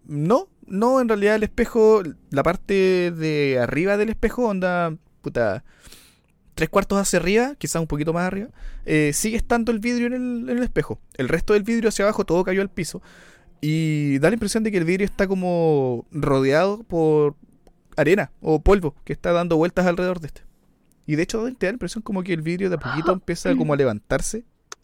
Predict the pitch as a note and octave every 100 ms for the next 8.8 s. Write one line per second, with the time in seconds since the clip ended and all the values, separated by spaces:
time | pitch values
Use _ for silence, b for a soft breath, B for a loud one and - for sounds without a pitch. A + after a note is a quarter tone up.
0 | - C#3 C3+ - A#2+ C#3 E3+ F#3+ - -
1 | _ b b b b C#3+ C3+ C3+ C#3 D#3
2 | E3 F#3 D3 E3 F3 F3+ F#3 F#3+ F#3+ F#3
3 | F#3 F#3 F3+ F#3+ F3 F3 - - - -
4 | b b b b b - C#3 - F#3 F#3
5 | G3 F#3+ G3 G3+ G3 F#3+ C#3 C#3 F#3+ G3+
6 | F#3+ - G3 G3+ F#3+ F3+ D#3 - E3+ F3
7 | G3+ G3 G3+ G3+ F#3+ G3 A#3 G#3+ A3+ A3
8 | F#3+ G3 G3 F#3+ F#3+ F#3+ - -